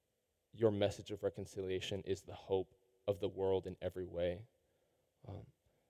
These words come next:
that with just the evil that exists through racism, God, that, um, your message of reconciliation speaks into that and provides a, a hope, a, a hope that is un-, unbreakable, God.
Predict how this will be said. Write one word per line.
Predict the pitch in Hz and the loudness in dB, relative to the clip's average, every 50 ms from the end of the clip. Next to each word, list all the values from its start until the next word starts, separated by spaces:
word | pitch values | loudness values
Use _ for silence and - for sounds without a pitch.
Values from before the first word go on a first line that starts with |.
| _ - | _ 2
that | 104 101 90 - - _ _ _ _ _ _ _ - | 2 2 2 2 -2 _ _ _ _ _ _ _ -4
with | 104 110 98 - - - 73 | 0 0 0 -2 -4 -20 -16
just | - - 104 - - - | -12 -10 -10 -10 -6 -4
the | 101 - - - | -4 -4 -4 -2
evil | 110 113 107 101 110 101 | 0 0 2 4 4 6
that | 101 98 | 6 4
exists | 101 98 - - - 104 101 95 - - - - - _ _ - | 4 2 -2 -2 0 0 0 0 0 -6 -12 -14 -18 _ _ -8
through | - 117 110 95 | -4 -2 -2 -2
racism, | - 87 92 - - 104 98 95 92 92 92 | -2 -4 -4 -4 -6 -8 -8 -8 -8 -8 -6
God, | 92 87 90 90 90 92 | -4 0 0 0 0 0
that, | 90 87 85 - _ _ _ _ _ _ _ _ - | -2 -4 -4 -4 _ _ _ _ _ _ _ _ -8
um, | 95 90 82 76 | -8 -8 -6 -2
your | - 107 101 | 2 2 2
message | 95 95 98 95 - - - | 4 2 0 0 -2 -8 -10
of | 95 92 | -6 -4
reconciliation | - 90 - - 87 - - 90 87 87 90 - - 87 85 95 | -4 -4 -4 -6 -10 -10 -8 -6 -4 -2 -2 -2 -2 -4 -6 -6
speaks | - - - - 101 98 85 - - | -8 -10 -10 -8 -10 -10 -10 -10 -8
into | - 98 92 - 92 | -6 -6 -6 -6 -8
that | 87 85 90 92 107 - - _ _ _ _ _ _ - | -4 -2 0 0 0 -2 -4 _ _ _ _ _ _ 0
and | 107 101 | 0 0
provides | - - 101 90 92 92 92 90 90 85 - - - | 0 -2 -4 -2 0 0 0 0 -2 -2 -6 -8 -4
a, | 95 95 90 90 - - | -4 -2 -2 -4 -6 -6
a | 87 | -8
hope, | - - - - 104 95 82 - - - - - | -8 -4 0 4 4 4 4 0 -8 -12 -8 -4
a, | 104 92 82 - _ _ _ _ _ _ | -2 -2 -4 -4 _ _ _ _ _ _
a | - | -14
hope | - - - 117 117 - _ - | 0 4 6 6 6 4 _ 2
that | 104 95 92 - | 4 4 4 2
is | 98 95 - - - | -2 -6 -8 -8 -4
un-, | - 104 104 101 - | -2 0 0 0 0
unbreakable, | - 101 98 87 - 90 87 - - 87 90 92 82 - - | 0 -2 -2 -2 -2 -4 -4 -6 -8 -10 -10 -10 -10 -10 -10
God. | 87 82 85 82 | -10 -10 -10 -12